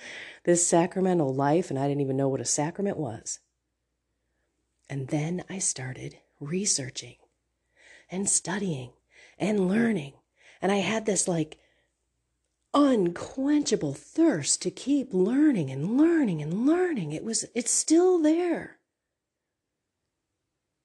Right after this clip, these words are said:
But I'm kinda doing it through the Bible now.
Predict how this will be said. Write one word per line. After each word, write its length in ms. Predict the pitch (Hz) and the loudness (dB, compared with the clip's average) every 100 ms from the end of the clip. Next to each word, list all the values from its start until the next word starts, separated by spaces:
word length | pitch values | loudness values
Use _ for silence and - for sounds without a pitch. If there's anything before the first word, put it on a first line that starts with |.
| _ _ _ _ _ _ _ _ _ _ _ _ | _ _ _ _ _ _ _ _ _ _ _ _
But 100 | - | -20
I'm 80 | 233 | -14
kinda 300 | - 294 302 | -4 2 2
doing 340 | - 240 240 | 2 -2 -2
it 140 | 247 - | -4 -2
through 200 | 220 220 | -2 -2
the 60 | |
Bible 420 | 196 202 226 226 | -4 -6 -6 -4
now. 340 | 147 110 - | -6 -6 -12